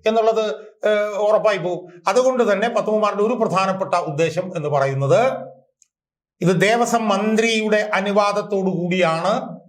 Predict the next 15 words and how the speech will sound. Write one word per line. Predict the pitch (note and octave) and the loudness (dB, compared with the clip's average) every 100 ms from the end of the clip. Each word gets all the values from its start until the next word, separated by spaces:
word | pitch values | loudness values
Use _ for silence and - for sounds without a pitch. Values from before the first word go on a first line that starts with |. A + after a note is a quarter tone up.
| _ - | _ 0
താൻ | F3 F#3 F3+ - _ | 0 0 -6 -14 _
ഇത് | F3 F3 F3+ | -2 -2 0
ചെയ്തത് | E3+ D#3+ D#3+ E3 F#3+ - | 0 2 0 0 -2 -6
എന്നുള്ളതാണ്. | D3 C3 B2 A#2 G#2 G#2 G#2 - - _ _ _ - - | -6 -4 -4 -4 -6 -10 -14 -18 -20 _ _ _ -14 -2
അത് | G3+ | 0
പ-, | G#3+ F#3+ | 0 0
അത് | E3 - F3 G3+ G3 - - - - - | -2 0 0 2 0 -6 -14 -12 -4 0
പറയും | F3 F3+ G3 G3 F#3+ | 2 2 2 0 0
എന്നുള്ള | E3+ E3+ E3 | 0 2 2
കാര്യത്തിൽ | D#3 D#3+ G3+ G3+ | 0 -2 -2 0
യാതൊരു | D3+ E3 F3+ G3+ A#3 A#3 | 2 2 2 2 0 0
സംശയവും | F#3 F3 E3+ | 0 -2 -4
എന്നെ | D3+ C#3+ | -4 -2
സംബന്ധിച്ചിടത്തോളം | C3 B2+ B2 A2 | -2 -4 -6 -12
ഇല്ല. | G2 | -16